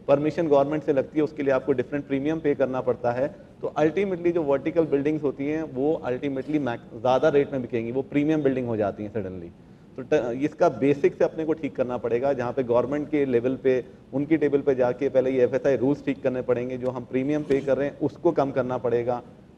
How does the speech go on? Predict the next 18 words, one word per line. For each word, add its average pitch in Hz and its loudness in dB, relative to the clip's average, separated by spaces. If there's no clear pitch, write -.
तो 135 2
idea 156 4
ये 185 2
है 185 -2
कि 185 -2
affordability 165 2
हो 156 6
या 135 4
price 127 4
आपका 139 2
कम 143 -2
करना 135 0
हो, 156 -2
ये 170 6
joint 135 2
effort 139 0
से 135 -2
होगा, 95 -2